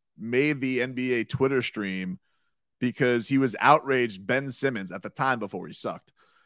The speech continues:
Uh, he didn't make the All-Star team, and Gor-, like, a lot of people dropping out. And I guess the way it worked was, like, via commissioner's list. So Goran ended up getting, like, the last nod.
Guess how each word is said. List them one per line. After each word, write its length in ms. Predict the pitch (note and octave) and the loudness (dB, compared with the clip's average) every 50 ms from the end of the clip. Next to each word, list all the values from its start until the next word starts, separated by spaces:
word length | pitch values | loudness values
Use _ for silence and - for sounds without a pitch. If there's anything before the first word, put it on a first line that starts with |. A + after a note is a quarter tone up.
| _ _ _ | _ _ _
Uh, 640 | - A2 A2+ A2 G#2+ G#2+ G#2+ G#2+ G#2 G2+ G2+ G2 - - _ _ _ _ _ _ _ _ _ _ _ - | 0 2 4 4 4 4 4 4 4 2 2 0 -2 -4 _ _ _ _ _ _ _ _ _ _ _ -18
he 460 | - B2 C3+ C#3 C3+ C3 B2 B2 A#2+ | -12 -4 -2 0 2 2 2 0 0
didn't 260 | G2+ D3 D3 C#3 C#3+ | 2 2 2 2 2
make 180 | C3+ B2+ A#2 - | 0 -2 -2 0
the 140 | A#2 A#2+ C3 | 2 6 6
All-Star 460 | D3+ F3+ E3+ D#3 - - A2 G2+ F#2+ | 8 8 8 6 4 2 0 0 -2
team, 340 | - - G2 F2 E2+ E2 D2+ | -6 -10 -12 -12 -12 -12 -12
and 220 | F2+ G2+ A2 F#2 | -10 -10 -6 0
Gor-, 300 | G#2+ C#3 D3+ D#3 D3+ C3+ - | 4 6 6 6 6 4 2
like, 140 | A#2+ B2+ C3+ | -2 -2 0
a 60 | C#3+ | 4
lot 220 | D#3+ F3 F3+ E3+ | 8 10 10 10
of 60 | D#3+ | 10
people 160 | E3+ D#3+ D3+ C#3+ | 8 4 2 2
dropping 420 | A#2+ C3+ C3+ C3 B2 - A#2+ A#2+ | 4 6 6 6 6 4 2 2
out. 260 | A#2+ A#2 A#2+ B2 A2 | 4 4 4 4 4
And 60 | A2+ | 2
I 60 | A#2+ A#2+ | -2 -2
guess 280 | A2+ F3 A3+ B3+ - | 2 4 2 4 4
the 100 | - F#3 | 4 4
way 180 | D#3+ D#3+ D3+ C#3 | 6 8 6 6
it 100 | B2 A2 | 6 4
worked 300 | G#2+ B2 C3 C3+ B2+ - | 2 2 2 2 2 0
was, 160 | A#2 G#2+ F#2 | -4 -4 -2
like, 240 | A2+ A2+ A2 F#2+ G2 | 0 -2 -2 -2 -4
via 400 | G2 A#2 A#2+ A#2 A2+ A2 G#2 G2+ | -4 -2 0 0 0 0 -2 -4
commissioner's 640 | - - A#2 G#2+ A#2+ C3 - - A#2+ A2 G2 F#2+ | -8 -12 -8 -6 -4 -4 -4 -4 -6 -8 -8 -8
list. 240 | G2+ G2 F#2+ - - _ _ _ _ _ _ | -8 -8 -10 -10 -14 _ _ _ _ _ _
So 200 | - - F3 E3 | -4 0 0 0
Goran 540 | D3+ G#2+ C#3 D#3 G#3 A#3+ A3+ F#3+ D#3+ D3+ C#3+ | 0 2 2 6 8 10 10 10 10 10 8
ended 220 | C#3 C#3+ C#3+ C#3 C#3 | 6 2 2 4 2
up 160 | C3 G#2+ G#2 | 2 2 4
getting, 200 | C3 B2+ C3 C3 | 2 2 2 2
like, 200 | C3 B2+ A#2+ - | 2 0 0 2
the 100 | B2+ A#2+ | 0 2
last 380 | A#2 A#2+ A#2+ A#2+ A#2 A2+ - | 4 4 4 4 4 2 0
nod. 400 | - F3 G3 F3+ D3+ A#2+ G2 F#2 | 4 8 10 10 10 8 6 2